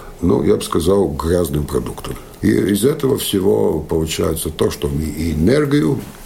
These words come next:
бросаем во ветер, да, и деньги бросаем, и, ну, все, что можно. Нам надо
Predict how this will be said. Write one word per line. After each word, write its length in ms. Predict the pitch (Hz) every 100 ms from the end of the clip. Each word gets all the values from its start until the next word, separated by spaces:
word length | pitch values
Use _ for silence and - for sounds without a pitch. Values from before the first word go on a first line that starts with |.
| -
бросаем 560 | 82 82 92 82 80 73 - - -
во 100 | 80
ветер, 340 | 85 87 82 80
да, 240 | 98 110 87 73 -
и 320 | 82 78 76 - 71 69 67 67
деньги 360 | 73 131 147 139
бросаем, 680 | 67 127 - 64 - - 52 - -
и, 320 | 71 73 69 - - - -
ну, 80 |
все, 220 | 113 - -
что 240 | - 85
можно. 360 | 80 78 67 -
Нам 240 | 95 127
надо 280 | 110 98